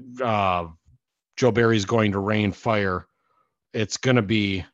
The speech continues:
um, it's gonna be then. And also, not to mention, you know, to back up to wide receivers, Julio Jones and Chris Godwin also missed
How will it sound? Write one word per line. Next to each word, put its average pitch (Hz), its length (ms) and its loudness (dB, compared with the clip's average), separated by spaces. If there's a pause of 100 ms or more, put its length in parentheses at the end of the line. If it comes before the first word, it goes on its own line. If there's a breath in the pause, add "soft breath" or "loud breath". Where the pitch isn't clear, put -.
um, 90 680 -6 (720)
it's 110 160 -8
gonna 120 160 4
be 104 160 0
then. 95 240 0
And 107 160 -2
also, 123 340 2
not 110 280 0
to 110 80 -2
mention, 104 340 0
you 104 80 0
know, 95 100 -4 (200)
to 113 80 -6
back 104 180 -4
up 98 120 -8
to 101 40 -8
wide 104 180 -4
receivers, 98 600 -6 (420 loud breath)
Julio 151 340 6
Jones 131 600 2 (160)
and 107 280 -4
Chris 113 220 -4
Godwin 120 380 -4
also 127 360 -4
missed 110 440 -6